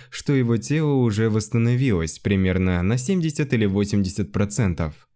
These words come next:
Все остальные травмы он сможет восстановить при помощи регенеративной способности своих клеток. Поднявшись с кровати, парень вытащил из своего тела семь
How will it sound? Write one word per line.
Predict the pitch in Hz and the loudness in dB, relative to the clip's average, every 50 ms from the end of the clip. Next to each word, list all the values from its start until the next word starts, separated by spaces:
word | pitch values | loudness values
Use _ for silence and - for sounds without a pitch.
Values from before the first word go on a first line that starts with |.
| _ _ _ _ _ _ _ - | _ _ _ _ _ _ _ -10
Все | - - 98 | -2 0 0
остальные | 95 92 - - 98 98 104 123 151 147 127 | 0 0 0 0 0 0 2 2 0 0 -2
травмы | 123 104 107 95 87 90 90 87 | 0 0 0 0 0 0 0 2
он | 90 95 | 0 0
сможет | 98 - 139 160 170 151 160 143 | 0 0 -2 0 0 0 0 0
восстановить | 147 147 139 - - 139 135 135 135 147 151 - - | 0 -2 -2 -2 -2 0 0 0 0 -2 -4 -4 -4
при | - 143 156 | -2 -2 -2
помощи | 131 - 160 160 160 156 151 - 147 | 0 0 0 0 0 0 0 -2 0
регенеративной | 139 135 123 127 127 127 127 120 123 117 117 113 107 101 104 104 101 | 0 0 0 2 2 2 2 2 0 0 0 0 2 2 2 2 0
способности | 104 - 117 113 - - 151 117 101 95 90 - - | 0 -2 -2 -2 -2 -2 -2 0 0 0 -2 -2 -4
своих | 95 - - 92 95 95 92 - | -4 -2 0 0 0 -2 -2 -4
клеток. | - 139 135 117 - - 87 80 - - _ _ _ _ _ _ _ - | -2 0 0 0 0 -2 -4 -6 -6 -12 _ _ _ _ _ _ _ -2
Поднявшись | 107 104 95 98 101 95 87 - 104 101 | 0 0 2 2 2 0 0 0 -2 -2
с | - | -2
кровати, | - 110 110 117 143 143 127 - 98 90 | 0 -2 0 0 0 -2 0 0 -2 0
парень | - - 143 151 160 160 156 | 0 0 0 2 2 2 2
вытащил | 139 143 160 156 165 151 - - 151 143 | 2 0 0 0 -2 -2 0 0 0 0
из | 139 127 | 0 0
своего | 127 120 113 110 101 98 101 98 | 0 2 2 2 2 2 0 0
тела | 95 - 139 151 151 151 | 0 0 0 0 2 0
семь | 143 - - 120 123 139 131 147 | 0 0 0 0 0 0 0 -2